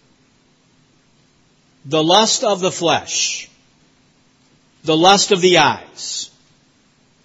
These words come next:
and the pride of life." The lust of the flesh, that strong desire to do. What would happen if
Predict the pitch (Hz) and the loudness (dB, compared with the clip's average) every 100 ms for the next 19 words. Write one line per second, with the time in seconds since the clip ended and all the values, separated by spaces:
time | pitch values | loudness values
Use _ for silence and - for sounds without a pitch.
0 | _ _ _ _ _ 143 151 139 165 156 | _ _ _ _ _ -8 -8 -2 0 0
1 | 143 135 104 - - - - _ _ _ | -2 -6 -8 -14 -20 -20 -20 _ _ _
2 | _ _ _ _ _ _ _ _ _ _ | _ _ _ _ _ _ _ _ _ _
3 | _ _ _ - 185 214 240 233 254 196 | _ _ _ -2 4 6 6 4 2 2
4 | 202 156 - - - - 196 139 - - | 2 2 -2 -20 -6 2 2 2 -4 -8
5 | - - _ _ _ _ _ - 208 196 | -8 -12 _ _ _ _ _ -2 0 0
6 | - 220 240 254 254 240 185 196 190 214 | 0 2 4 6 4 4 2 2 4 4
7 | 190 156 135 123 - _ _ - 185 160 | 4 2 0 -6 -16 _ _ -6 -4 -2
8 | 170 101 - - _ _ _ _ _ _ | -2 -4 -12 -20 _ _ _ _ _ _
9 | _ _ _ 240 330 339 240 262 233 185 | _ _ _ 6 8 8 6 4 2 0
10 | 165 147 - - | 2 0 -2 -12